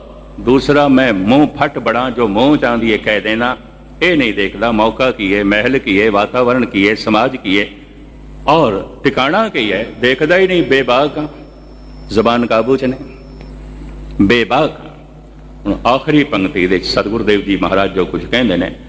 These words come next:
"ਨਾਨਕ ਭਗੋਇਦ ਜਨ ਤੁਰਾ ਤੇਰੇ ਚਾਕਰਾਂ ਪਾਹਾ।" ਨਾਨਕ ਦੀ ਇੱਕ ਅਰਜ਼ੋਈ, ਤੂੰ ਨਹੀਂ ਮਿਲਦਾ ਤੇ ਨਾ ਸਹੀ, ਤੇਰੇ ਦਰਸ਼ਨ ਨਹੀਂ ਤੇ ਨਾ ਸਹੀ,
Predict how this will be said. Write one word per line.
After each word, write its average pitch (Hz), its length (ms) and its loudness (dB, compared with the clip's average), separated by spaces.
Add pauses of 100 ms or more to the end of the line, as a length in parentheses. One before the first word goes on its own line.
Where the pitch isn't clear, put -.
(220)
"ਨਾਨਕ 143 520 4
ਭਗੋਇਦ 190 680 4
ਜਨ 160 320 2
ਤੁਰਾ 175 380 2
ਤੇਰੇ 175 340 2
ਚਾਕਰਾਂ 156 640 0
ਪਾਹਾ।" 120 580 -2 (1300)
ਨਾਨਕ 202 520 4
ਦੀ 170 180 4
ਇੱਕ - 160 0
ਅਰਜ਼ੋਈ, 131 560 2 (200)
ਤੂੰ 202 240 6
ਨਹੀਂ 175 220 4
ਮਿਲਦਾ 165 400 0
ਤੇ 156 180 2
ਨਾ 123 240 0
ਸਹੀ, 76 220 -12 (1120)
ਤੇਰੇ 214 360 4
ਦਰਸ਼ਨ 147 420 0
ਨਹੀਂ 175 300 4
ਤੇ 180 180 2
ਨਾ 147 280 2
ਸਹੀ, 95 320 -10